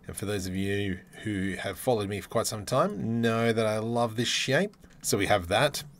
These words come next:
not exact, but good enough. Over here in the top right-hand corner, we've now got Boolean cutters. So if we bring that back, we can now, ugh, we can now edit that shape.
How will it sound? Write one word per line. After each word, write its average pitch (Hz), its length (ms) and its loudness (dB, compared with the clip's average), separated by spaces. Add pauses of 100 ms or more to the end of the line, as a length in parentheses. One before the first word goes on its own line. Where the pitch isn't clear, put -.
(140)
not 80 400 -6
exact, 90 480 -2
but - 240 -10
good 98 140 -6
enough. 135 460 -2 (300)
Over 135 200 10
here 131 100 4
in 120 60 0
the 104 100 -2
top - 320 0
right-hand 127 460 4
corner, 101 260 -4
we've 95 240 -4
now 107 140 -2
got 90 340 -8
Boolean 104 460 0
cutters. - 480 -8
So - 180 -8
if - 100 -12
we 95 60 -8
bring 190 380 2
that 101 240 -2
back, 139 360 -4 (420)
we 104 120 0
can 104 180 -2
now, 98 340 0
ugh, 233 280 4 (1080)
we 120 100 2
can 113 160 0
now 98 260 0 (160)
edit 180 400 4 (160)
that 98 260 0
shape. 160 500 4